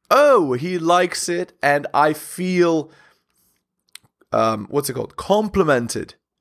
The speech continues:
So she's gonna keep doing it. In fact, she won't keep doing it. She'll, she'll even increase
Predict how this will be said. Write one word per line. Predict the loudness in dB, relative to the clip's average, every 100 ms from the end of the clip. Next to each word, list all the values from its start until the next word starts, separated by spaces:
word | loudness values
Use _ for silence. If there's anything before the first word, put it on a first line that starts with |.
| _ _ _ _ _ _
So | -8 -6
she's | -6 -6
gonna | -4 -4
keep | -4 -2
doing | -2 -2
it. | -4
In |
fact, | 0 2 0 -4
she | -6
won't | -2 -2 -2
keep | -8 -10 -4
doing | -4 -2
it. | -4 -6 _ _ _ _ _ _ _
She'll, | -4 2 2 2 -2
she'll | -6 0 -2 0
even | -2 -2 -2
increase | -4 -4 -2 0 2 2 0 -2